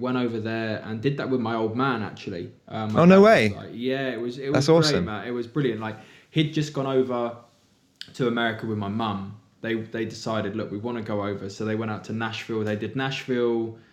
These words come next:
Speaker 1: uh, New Orleans, and Memphis. So my dad just loved it out there and was like, "Look, if you're going over to, to Seattle and doing shows out there," and we did some in Oregon as well. Um,
Speaker 2: Yeah.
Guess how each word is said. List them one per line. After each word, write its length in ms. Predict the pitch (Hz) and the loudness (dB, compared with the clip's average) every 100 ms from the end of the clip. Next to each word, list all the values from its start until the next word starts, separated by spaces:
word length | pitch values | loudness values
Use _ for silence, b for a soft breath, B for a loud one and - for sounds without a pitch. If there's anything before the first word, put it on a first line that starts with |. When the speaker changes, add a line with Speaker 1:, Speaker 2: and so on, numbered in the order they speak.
| b b b | b b b
Speaker 1:
uh, 200 | - 101 | -4 -2
New 240 | 104 117 | 0 0
Orleans, 720 | 110 107 104 101 101 98 98 | 2 0 0 -2 -4 -4 -6
and 400 | - 98 98 98 | -8 -8 -6 -4
Memphis. 680 | 107 120 107 - 87 - - - B B B | -2 -4 -6 -10 -12 -12 -14 -18 B B B
So 380 | - 117 110 101 | -2 0 2 0
my 140 | 110 | -4
dad 380 | 113 120 113 - | -2 0 -2 -6
just 160 | 107 107 | -8 -2
loved 260 | 110 107 101 | -2 -2 -4
it 60 | |
out 200 | 95 82 | -4 -4
there 120 | 101 | -4
and 120 | 101 98 | -6 -6
was 140 | 98 | -6
like, 160 | 101 92 | -6 -4
"Look, 160 | 107 | -4
if 160 | 95 - | -4 -2
you're 100 | 120 | -2
going 220 | 110 107 | -2 -2
over 220 | 107 104 | -2 -4
to, 380 | 104 - 104 98 | -6 -4 -4 -6
to 160 | 101 104 | -8 -10
Seattle 560 | - 107 107 101 101 | -4 -2 -2 -2 -4
and 100 | 104 | -4
doing 220 | 104 107 104 | -6 -6 -6
shows 320 | - 107 101 | -4 -4 -4
out 140 | 85 | -6
there," 160 | 113 110 | -4 -2
and 100 | 123 | -2
we 60 | |
did 180 | 131 165 | -2 -2
some 100 | 139 | -2
in 80 | 127 | 0
Oregon 380 | 127 123 113 113 | 2 2 0 -2
as 120 | 107 | -4
well. 320 | 113 110 110 b b b - | -2 -4 -4 b b b 0
Um, 120 | - | 4
Speaker 2:
Yeah. 120 | 131 | 4